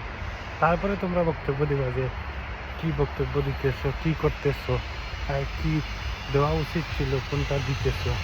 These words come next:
এগুলো আগে তোমরা স্টাডি করবে, তারপরে আইসা বক্তব্য দিবা।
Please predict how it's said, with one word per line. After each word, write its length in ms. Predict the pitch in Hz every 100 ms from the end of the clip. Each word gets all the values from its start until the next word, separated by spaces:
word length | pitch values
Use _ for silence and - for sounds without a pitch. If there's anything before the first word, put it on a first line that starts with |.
| - - -
এগুলো 300 | 147 147 180
আগে 180 | 165 156 -
তোমরা 240 | 160 156 147 - - - - -
স্টাডি 280 | 160 160 156
করবে, 200 | 127 113 113
তারপরে 420 | 147 151 160 175 175
আইসা 260 | 160 151
বক্তব্য 480 | 143 131 - 127 131
দিবা। 260 | 120 101